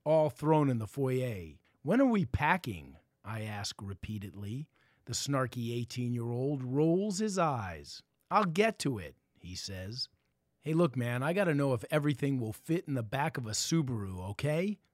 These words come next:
"It'll fit," he says, as if I don't know anything about moving my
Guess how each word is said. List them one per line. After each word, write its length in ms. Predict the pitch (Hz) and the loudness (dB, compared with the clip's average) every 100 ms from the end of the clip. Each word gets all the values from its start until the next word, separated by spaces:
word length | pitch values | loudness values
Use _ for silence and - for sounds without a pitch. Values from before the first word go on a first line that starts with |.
| _ _ | _ _
"It'll 280 | 147 156 160 | 2 4 2
fit," 440 | - 151 131 85 _ _ | 2 2 2 0 _ _
he 200 | 104 95 | -8 -6
says, 520 | - 104 104 120 120 - - | -6 -6 -6 -6 -8 -12 -14
as 200 | - 151 | -2 2
if 120 | 165 - | 2 4
I 140 | 151 | 4
don't 220 | 151 156 | 4 2
know 240 | 151 156 160 | 2 0 -2
anything 600 | 185 214 196 143 - 117 | -2 0 2 2 0 -4
about 260 | 113 117 117 | -4 -4 -2
moving 420 | 135 147 175 170 | 0 0 0 0
my 300 | 120 107 | -2 -6